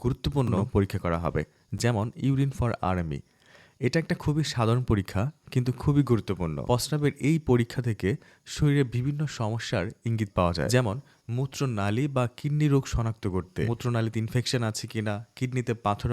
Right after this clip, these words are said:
আছে কিনা, অথবা কিডনি কোনো ক্ষতিগ্রস্ত হয়েছে কিনা, তা এই টেস্টের মাধ্যমে বোঝা যায়। আপনার এই প্রস্রাব থেকে আরেকটি ইম্পর্টেন্ট যে পরীক্ষা করা হবে, সেটা হচ্ছে ডোপ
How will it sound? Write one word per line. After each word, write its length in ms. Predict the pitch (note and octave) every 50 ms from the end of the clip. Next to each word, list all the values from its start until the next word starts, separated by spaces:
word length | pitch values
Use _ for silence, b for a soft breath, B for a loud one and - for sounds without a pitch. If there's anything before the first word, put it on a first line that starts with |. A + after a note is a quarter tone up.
| A2+
আছে 140 | A2 - A2+ G#2 -
কিনা, 200 | G#2+ G2 F#2+ E2+ - - _ - A2
অথবা 220 | G#2+ A2+ B2 B2 A#2+ -
কিডনি 260 | C3 B2+ B2 C3 B2+
কোনো 200 | A2+ A#2 A2+ A2+ A2+ -
ক্ষতিগ্রস্ত 500 | - C3 - C3+ A#2+ A#2 G#2+ G2+ - - A2+ G#2
হয়েছে 260 | G2 G#2 G#2 - - A#2 G#2+
কিনা, 200 | - A2+ G2+ G2 F#2 - B B B B B B B
তা 60 | - A2 G#2
এই 60 | G#2+ G#2 -
টেস্টের 300 | A2 G2+ - - A#2 A2+ G#2+
মাধ্যমে 300 | G2 F#2 - G#2 B2 D3 C#3 G#2+ F#2+
বোঝা 200 | F#2+ F2 F2 E2 D#2
যায়। 140 | D2 B1+ - - - A2
আপনার 180 | A#2+ - D3 D3+ D3+
এই 40 | D3+ -
প্রস্রাব 320 | C3+ B2+ - - D3+ C#3+ - -
থেকে 160 | E3 D#3 D#3+ C#3 A2
আরেকটি 260 | G#2+ B2 B2 - C3+ C3 B2+
ইম্পর্টেন্ট 420 | - - C3+ C#3 C3 D3+ D3 C#3+ - B2 A2
যে 60 | A#2 A2 A#2
পরীক্ষা 260 | A2+ G#2 G2 - - A2 G#2+
করা 140 | G2+ G#2 G2 F#2
হবে, 140 | F2+ G2 C#3+ - -
সেটা 160 | B2+ A2+ A#2+ A2+
হচ্ছে 160 | - - A2 F#2 -
ডোপ 160 | - G#2 G2